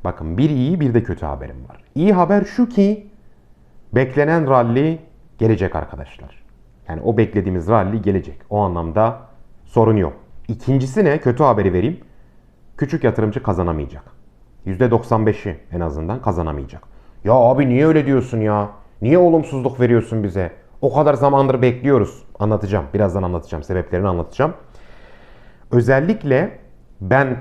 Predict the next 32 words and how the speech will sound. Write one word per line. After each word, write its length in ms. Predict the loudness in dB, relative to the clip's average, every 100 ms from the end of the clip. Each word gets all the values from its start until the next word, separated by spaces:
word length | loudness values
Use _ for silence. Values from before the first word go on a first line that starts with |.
| -2
eğer 320 | 2 2 2
ki 260 | -2 -2 2
rally'e 360 | 2 4 4 4
olan 180 | 4
inancım 380 | 2 0 0 0
tam 280 | 0 0 2
derken, 440 | 0 0 -2 -2 -6 -20 -20 -20 -20 -20 -20 -10
bunu 400 | 2 4 4 4
bir 180 | 2
dayanağa 480 | 4 4 4 4 2
sunarak 440 | 2 0 0 -2 -4
anlatacağım. 360 | -8 -8 -8
Şimdi 160 | -2 0
bakın, 260 | 0 0
bir 80 | 0
insan 360 | 0 0 0 -2
size 220 | -2 -2
gelip 300 | 0 -2 2
derse 380 | 2 2 0 -2
ki, 280 | -2 -6 -6 -20 -20 -20 -20 -20 -20 0
"Ayıya 340 | 2 4 4 2
giriyoruz." 580 | 2 0 -2 -6 -12 -2
Ona 220 | 0 2
deyin 260 | 4 2 0
ki, 260 | -6 -12 -14 -12
"Neden? 380 | -4 0 2 0 -2 -10
Sebeplerini 580 | -4 0 0 2 0 0
bana 160 | 0 -2
anlat. 300 | -8 -12 -16 -20 _ _ -20 -20 -20 -20 -10
Bana 140 | -6
sebeplerini 480 | -2 0 0 0 0
anlat." 220 | -2 -4